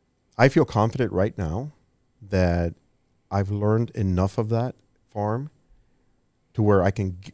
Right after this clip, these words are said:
almost guarantee you that if I,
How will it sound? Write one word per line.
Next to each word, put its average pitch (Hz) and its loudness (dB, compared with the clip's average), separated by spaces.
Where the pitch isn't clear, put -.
almost 117 -2
guarantee 113 -2
you 78 -4
that 80 -6
if 92 -4
I, 113 0